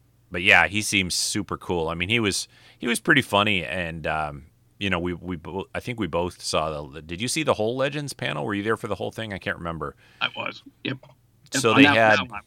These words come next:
Speaker 1: so for that, they had Brandon, they had Katie, um, and I can't remember, uh, there's Matt Ryan, plays Constantine,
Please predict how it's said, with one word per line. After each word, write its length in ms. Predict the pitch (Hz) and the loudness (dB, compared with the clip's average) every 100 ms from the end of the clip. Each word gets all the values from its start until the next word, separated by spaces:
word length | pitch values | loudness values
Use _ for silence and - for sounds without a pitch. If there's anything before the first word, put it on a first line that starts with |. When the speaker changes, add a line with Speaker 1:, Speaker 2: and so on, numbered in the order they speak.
| _ _ _ _ _ _ _ _ | _ _ _ _ _ _ _ _
Speaker 1:
so 180 | - 113 | -2 0
for 120 | 107 | 2
that, 240 | 110 123 135 | 4 4 4
they 100 | 107 | 2
had 160 | 104 | 2
Brandon, 480 | 90 98 107 113 113 | 4 2 2 -2 -2
they 120 | 101 | -2
had 120 | 87 85 | -4 -4
Katie, 720 | - 98 101 98 101 101 101 _ _ _ _ _ _ - | -4 -4 -2 -4 -4 -8 -14 _ _ _ _ _ _ -2
um, 720 | 85 82 82 82 80 76 76 _ _ _ _ | 2 2 2 0 -4 -12 -18 _ _ _ _
and 100 | 85 | -14
I 60 | 87 | -14
can't 380 | - - 117 - | -12 -4 -2 -2
remember, 720 | 101 101 92 90 85 80 73 - | -2 0 2 0 0 -4 -8 -10
uh, 460 | 80 71 73 69 - | -8 -6 -6 -8 -8
there's 240 | 87 80 | -8 -6
Matt 220 | 90 104 | 0 0
Ryan, 560 | 95 92 87 87 87 87 _ | 2 2 2 0 -4 -8 _
plays 320 | - 85 78 - | -6 -4 -4 -6
Constantine, 920 | - 87 - 85 76 78 76 73 | -4 -4 -6 -12 -10 -8 -8 -12